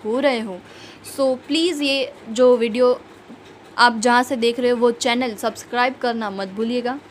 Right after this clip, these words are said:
आप channel subscribe भी करना और bell icon भी आप दबा देना, ताकि आपको कोई भी नया video आए तो आप उसके बारे में information मिल जाए। और जो भी आप video देखते हो उसको like करना मत भूलिएगा।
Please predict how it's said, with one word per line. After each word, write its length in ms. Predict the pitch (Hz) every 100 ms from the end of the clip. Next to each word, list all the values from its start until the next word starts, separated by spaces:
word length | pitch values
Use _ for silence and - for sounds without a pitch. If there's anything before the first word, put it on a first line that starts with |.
| - - - 220
आप 120 | 226
channel 340 | 254 247 262
subscribe 560 | 254 226 - 233 226 247
भी 200 | 240 302
करना 340 | 302 285 285
और 280 | 277 240 233
bell 220 | 214 226
icon 360 | 233 233 247 247
भी 260 | 254 262 - - - - - - -
आप 240 | 233 - - -
दबा 280 | 208 214 226
देना, 280 | 233 254 254
ताकि 320 | 262 226 247
आपको 220 | 226 -
कोई 240 | 233 247 254
भी 140 | 277
नया 200 | 269 262
video 300 | 233 220 240
आए 120 | 220
तो 120 | 220 214
आप 180 | 196 - -
उसके 280 | - 247
बारे 220 | 226 196 202
में 100 | 202
information 520 | 190 214 226 220 240
मिल 160 | 233
जाए। 200 | 226 233 - - - - -
और 120 | 262
जो 220 | 226 262
भी 120 | 269
आप 200 | 294 285
video 240 | 269 285 277
देखते 240 | 269 285
हो 80 | 285
उसको 280 | 247 - 254
like 380 | 220 226 285 - - - - - -
करना 420 | 240 233 214 220 -
मत 260 | 233 247 247
भूलिएगा। 420 | 214 196 175 -